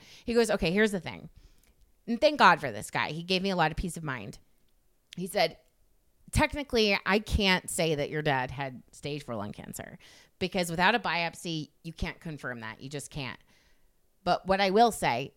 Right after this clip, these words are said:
is your dad had stage four lung cancer." And he was like, "I've been doing this a long time." And he took, he's like, "I took one look. There's, he's,"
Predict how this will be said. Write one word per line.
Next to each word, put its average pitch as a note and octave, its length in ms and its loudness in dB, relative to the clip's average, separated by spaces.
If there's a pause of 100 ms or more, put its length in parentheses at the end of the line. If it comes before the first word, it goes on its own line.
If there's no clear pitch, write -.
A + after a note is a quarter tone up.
(100)
is F3+ 180 8
your F3+ 120 8
dad D3 240 2
had C3+ 160 -12
stage - 240 -10
four - 160 -10
lung - 100 -16
cancer." - 360 -16 (280)
And F#3 80 2
he F3+ 60 6
was F3 100 6
like, E3 240 2
"I've F3 160 2
been F#3 120 -6
doing F3+ 280 0
this E3 140 -6
a F3+ 40 -4
long C3+ 280 -6
time." - 320 -10 (340)
And E3+ 100 -4
he G3 140 0
took, F#3+ 160 -6
he's F3+ 180 -8
like, E3 140 -4
"I D#3+ 200 -6 (460)
took F#3 240 -6
one G#3+ 300 -6
look. G#3 300 -4
There's, E3+ 340 -12
he's," F3 220 -10